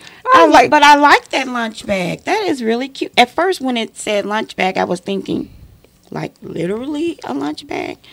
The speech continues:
Speaker 1: but it's more of a stylish type. I thought it was like a purse, to be honest. Okay, I'm just, and they was calling it the lunch bag.
Speaker 2: I wanted the, the Speedy bag until I
Speaker 1: Mm-hmm.
Speaker 2: saw the price, and then I said, "Well,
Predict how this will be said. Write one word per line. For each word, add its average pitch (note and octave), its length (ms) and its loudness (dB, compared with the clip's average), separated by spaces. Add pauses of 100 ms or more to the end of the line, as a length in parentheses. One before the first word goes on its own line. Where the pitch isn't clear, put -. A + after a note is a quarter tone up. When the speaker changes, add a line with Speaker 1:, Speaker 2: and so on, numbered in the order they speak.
(320)
Speaker 1:
but G#3 100 -4
it's G#3+ 100 -2
more A#3 200 -2
of - 80 -4
a F3+ 80 0
stylish F#3+ 720 -4
type. - 380 -10
I - 140 -2
thought G3+ 220 2
it E3+ 100 -4
was D#3+ 180 -8
like - 240 -14
a - 40 -20
purse, - 480 -12
to - 120 -20
be - 140 -16
honest. - 160 -20 (380)
Okay, - 40 -14 (120)
I'm - 80 -14
just, - 240 -20
and - 160 -10
they - 80 -8
was - 160 -12
calling - 300 -10
it - 120 -20
the - 140 -20
lunch - 300 -20
bag. - 380 -10 (300)
Speaker 2:
I G#3+ 200 -2
wanted G#3+ 400 0 (100)
the, C#3+ 140 0
the - 220 -8
Speedy F#3 520 0
bag - 520 -6 (520)
until D3+ 340 0
I C#3 80 2
Speaker 1:
Mm-hmm. F#3+ 80 0
Speaker 2:
saw C#3+ 180 6
the C3 100 -2
price, - 520 -2 (220)
and D3 240 0
then D#3 160 0
I D#3 160 0
said, - 400 -6
"Well, D#3+ 360 -2